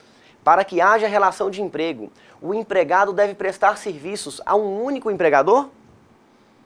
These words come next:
Resposta: Não. Exclusividade não é requisito da relação de emprego. Tomem nota, isso vai ser objeto de avaliação. Havendo compatibilidade de horários,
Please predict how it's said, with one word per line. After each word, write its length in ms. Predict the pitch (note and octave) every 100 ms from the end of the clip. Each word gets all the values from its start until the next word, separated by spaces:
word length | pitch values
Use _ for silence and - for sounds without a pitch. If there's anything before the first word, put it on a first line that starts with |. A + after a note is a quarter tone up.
| _ _ _ _
Resposta: 680 | F#3 G#3 - E3 C#3 - - _ _ _ _ _ _ _ _
Não. 580 | A#2+ B2 C3 C#3 B2 G2 - _ _ _ _ _ _ _
Exclusividade 1300 | - F#3 G3 - D3 C3 A#2 C3+ A2 F#2+ G2+ B2+ B2 C#3 _ _ _ -
não 460 | C#3+ G3+ B3+ A3
é 120 | E3 F3+
requisito 580 | F3+ - B2+ A2+ C#3
da 60 | C#3+
relação 400 | C#3+ C#3 B2+ A#2+
de 100 | B2+
emprego. 400 | D3+ - - - _ _ _ _ _ -
Tomem 260 | C#3 F3
nota, 540 | D#3+ D3+ D#3+ - G#2 - _ _
isso 200 | - B2+
vai 120 | C3+
ser 140 | C3 D3+
objeto 340 | D3+ C#3+ D3
de 80 | D#3
avaliação. 600 | D3 E3 E3+ - G2+ F2+ _ _ _ _ _ _ _ _
Havendo 680 | A#2+ A#2+ G#2+ D#3 A3 A#3+ G#3
compatibilidade 1080 | - F#3 F3+ E3 - C#3 C#3 A2+ C3 D#3+ F3+
de 120 | C3
horários, 640 | A2 G2 G#2 A#2 C#3+ -